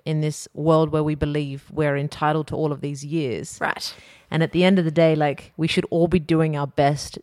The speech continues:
Speaker 1: to live with a bit more gusto, a bit more
Speaker 2: Yeah.
Speaker 1: energy, a bit more optimism,
Speaker 2: Yeah.
Speaker 1: enthusiasm, positivity. And it's like, this is something that just slaps you in the face and makes you have it every day.
Speaker 2: I know.
Speaker 1: But yet,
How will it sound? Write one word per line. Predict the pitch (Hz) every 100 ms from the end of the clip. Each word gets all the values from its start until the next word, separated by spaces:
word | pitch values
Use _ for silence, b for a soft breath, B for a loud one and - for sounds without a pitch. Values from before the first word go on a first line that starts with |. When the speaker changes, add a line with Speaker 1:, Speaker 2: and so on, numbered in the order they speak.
| -
Speaker 1:
to | 165
live | 147 160
with | 156
a | 143
bit | 160
more | 151 147
gusto, | 135 147 - 143 131
a |
bit | 147 -
more | 156
Speaker 2:
Yeah. | 156
Speaker 1:
energy, | 160 143
a | 143
bit | 156
more | 156 147
optimism, | 165 - 156 143 143
Speaker 2:
Yeah. |
Speaker 1:
enthusiasm, | 139 151 190 156 147 139 143
positivity. | - 147 151 196 170 135 143 B B B B B -
And | 190
it's | 175 170
like, | 175 170 -
this | 180 -
is | 185
something | 175 -
that | 170
just | 151 151
slaps | - 165 - -
you | 156
in | 156
the |
face | 151 - 151 -
and | - 165
makes | 160 156 -
you | 160
have | 156 147
it | -
every | 160 143 151
day. | 151 160 135 71 185
Speaker 2:
I | 214
know. | 196 190 185 185 -
Speaker 1:
But | 185 185
yet, | 175 -